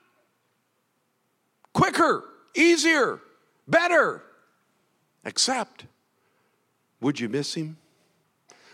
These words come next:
Would you have missed the Lord if he wasn't here this morning? Say, "Jamie, God's always here. God's everywhere." Th-, and theologically, that's true. That doesn't mean I experience him everywhere.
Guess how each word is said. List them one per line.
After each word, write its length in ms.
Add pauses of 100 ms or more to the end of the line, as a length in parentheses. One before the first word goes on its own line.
Would 280
you 80
have 140
missed 340
the 80
Lord 360
if 80
he 60
wasn't 340
here 240
this 240
morning? 320 (600)
Say, 160
"Jamie, 340
God's 320
always 320
here. 180
God's 360
everywhere." 500 (320)
Th-, 400
and 160
theologically, 720
that's 300
true. 240
That 180
doesn't 320
mean 140
I 120
experience 640
him 100
everywhere. 500